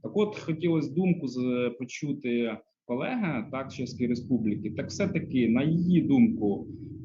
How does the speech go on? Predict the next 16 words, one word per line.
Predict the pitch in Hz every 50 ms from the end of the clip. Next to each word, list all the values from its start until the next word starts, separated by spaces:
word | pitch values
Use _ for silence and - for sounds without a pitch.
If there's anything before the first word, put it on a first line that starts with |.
| -
із, | 131 147 147 147 143 139 - - -
виб-, | 151 151 151 160 151 139
вибираючи | 143 160 160 160 170 180 190 190 180 180 175 - 165
альтернативний | 151 147 151 - 165 156 151 156 160 160 - 180 175 165 165 156 147
шлях, | - - - - 156 151 139 127 - -
наприклад, | 120 107 - - 117 113 - 104 101 - -
доступу | 139 156 165 160 - - - - - 123
до | 113 123 123
дитини | 120 135 127 131 - 147 131 123 110 104 95 90 92 -
одного | - 120 117 139 147 135 113 113
з | 107 - -
батьків, | 117 117 - _ 120 110 101
який | 101 104 101 - 123
перебуває | 117 - 117 117 107 104 110 110 113 110 101 95 95
в | 95 104
Україні | 104 - - 113 110 107 104 104 104 98 95 98 107 131 170 240 240 -